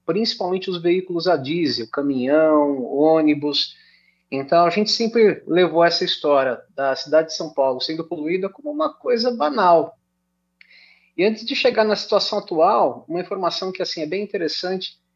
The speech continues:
isso é um estudo bacana, publicado pelo, pelo grupo do, do H C, lá do I M L, que, em média,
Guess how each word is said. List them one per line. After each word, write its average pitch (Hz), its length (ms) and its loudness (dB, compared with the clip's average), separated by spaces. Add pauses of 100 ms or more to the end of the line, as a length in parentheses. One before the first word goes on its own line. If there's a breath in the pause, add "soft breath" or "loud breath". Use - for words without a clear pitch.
isso - 140 -4
é 160 60 0
um 165 40 2
estudo 165 320 -2
bacana, 160 640 0 (200)
publicado 143 500 0
pelo, 147 360 -2
pelo 135 200 -6
grupo 143 260 -6
do, 135 460 -4 (340)
do 127 140 -4
H 131 220 2
C, 170 400 -2 (180)
lá 139 160 2
do 139 100 -4
I 143 100 0
M 139 140 -4
L, 151 440 0 (580)
que, 180 360 6
em 196 200 2
média, 190 720 0